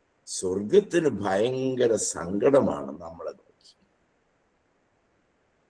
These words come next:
അതുകൊണ്ടാണ് നമ്മൾ രാവിലെ നമ്മുടെ മക്കളെ ഓർത്തിരുന്ന് കരയുന്നത്. എന്നെങ്കിലും ഒരു ദിവസം അതിനൊരു വ്യത്യാസം ദൈവം തരും,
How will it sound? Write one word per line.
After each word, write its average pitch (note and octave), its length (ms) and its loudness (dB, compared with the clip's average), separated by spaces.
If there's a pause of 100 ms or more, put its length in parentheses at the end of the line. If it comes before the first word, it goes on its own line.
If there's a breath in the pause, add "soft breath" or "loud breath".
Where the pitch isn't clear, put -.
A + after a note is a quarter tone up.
(100)
അതുകൊണ്ടാണ് G#3 560 12
നമ്മൾ E3+ 420 10
രാവിലെ D#3 720 10
നമ്മുടെ C3+ 360 0
മക്കളെ C3 480 0
ഓർത്തിരുന്ന് A#2+ 720 0
കരയുന്നത്. G#2+ 800 -4 (1800)
എന്നെങ്കിലും C3+ 600 8
ഒരു A#2+ 100 6
ദിവസം A2+ 440 2
അതിനൊരു G2+ 320 0
വ്യത്യാസം G#2 800 0
ദൈവം F#2 340 0
തരും, - 340 -12